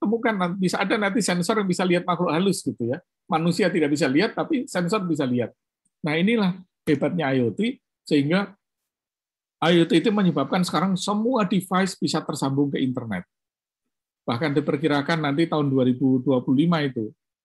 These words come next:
jumlah penduduk manus-, eh, manusia itu, populasi dunia itu hanya sekitar tujuh mi-, tujuh miliar, tapi sensor I O T nanti ada lima puluh miliar. Di sekitar kita ini sudah banyak. Di rumah saya saja, saya lampu-lampu saya menggunakan smart,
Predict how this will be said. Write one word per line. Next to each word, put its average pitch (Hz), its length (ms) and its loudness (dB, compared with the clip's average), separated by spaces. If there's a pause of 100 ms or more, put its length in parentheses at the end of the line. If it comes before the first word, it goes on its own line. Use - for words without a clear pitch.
(160)
jumlah 143 320 0
penduduk 139 320 0
manus-, 139 480 -2
eh, 135 320 0
manusia 135 480 0
itu, 127 160 -4
populasi 135 400 0
dunia 127 320 0
itu 131 80 -4
hanya 135 240 0
sekitar 131 320 -4
tujuh 143 240 -2
mi-, 127 320 -2
tujuh 139 160 -2
miliar, 135 560 0
tapi - 400 -4
sensor 175 480 -2
I 170 160 2
O 170 160 2
T 214 160 0
nanti 165 240 -4
ada 151 160 -2
lima 143 240 -2
puluh 135 160 -4
miliar. 117 400 -6 (380)
Di 151 80 2
sekitar 175 400 0
kita 180 320 0
ini 190 160 0
sudah 160 240 -2
banyak. 131 240 -2
Di 131 80 -2
rumah 151 240 0
saya 160 320 2
saja, 175 320 -2 (240)
saya 180 240 0
lampu-lampu 170 560 0
saya 180 160 0
menggunakan 151 480 -2
smart, 151 320 -4